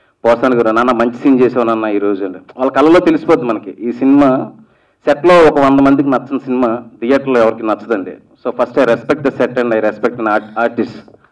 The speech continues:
అక్కడ success అయితే థియేటర్లో డెఫినెట్గా success అవుతుందని నా నమ్మకం.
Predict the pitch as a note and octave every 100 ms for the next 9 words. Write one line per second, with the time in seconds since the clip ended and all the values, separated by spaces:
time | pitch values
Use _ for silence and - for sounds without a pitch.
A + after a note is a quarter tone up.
0 | _ _ _ _ _ _ _ - - D3
1 | - - F#3+ F3+ A3 B3 - - B2+ D3+
2 | D3+ C#3+ C#3 D3+ C#3+ C#3 B2+ - C3 B2
3 | A#2+ A2+ G#2 G2+ G2+ G2+ G2